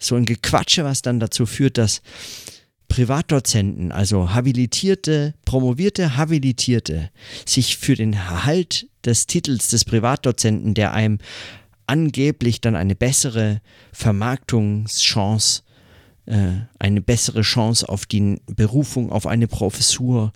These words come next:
einen Lehrstuhl oder sonst was vermittelt, dass, äh, zu einem, zur Erhalt dieser Titel man kostenlos Universitäten Lehrveranstaltungen gibt.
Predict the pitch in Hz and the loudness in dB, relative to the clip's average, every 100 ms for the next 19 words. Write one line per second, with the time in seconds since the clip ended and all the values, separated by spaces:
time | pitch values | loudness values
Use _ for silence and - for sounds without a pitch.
0 | - - 107 107 98 101 - 104 82 85 | -10 -4 0 0 2 -2 0 -2 0 0
1 | 82 127 135 - 107 - 95 95 - 104 | 0 0 0 0 0 2 0 0 0 -4
2 | - - - - - 107 - 101 71 - | -4 -12 -14 -14 -4 0 0 -4 -12 -12
3 | - - - 104 98 87 - - - 117 | -6 0 0 2 0 -2 -8 -6 0 0
4 | - 87 98 143 151 - - _ - 123 | 0 -2 0 0 0 -4 -6 _ -2 0
5 | 110 98 - 135 - 82 87 - - - | 2 0 0 -2 0 0 -2 -8 -20 -20
6 | _ _ - 98 98 - - 156 - - | _ _ -2 0 0 -2 -2 0 0 0
7 | 110 104 107 - 107 101 98 92 - 107 | -2 -2 -2 -2 0 2 0 -2 -2 0
8 | 101 95 98 117 - - 87 - 73 73 | 2 2 2 0 -2 -2 0 2 0 0
9 | 71 71 - 71 - - - | 0 0 0 -2 -4 -10 -10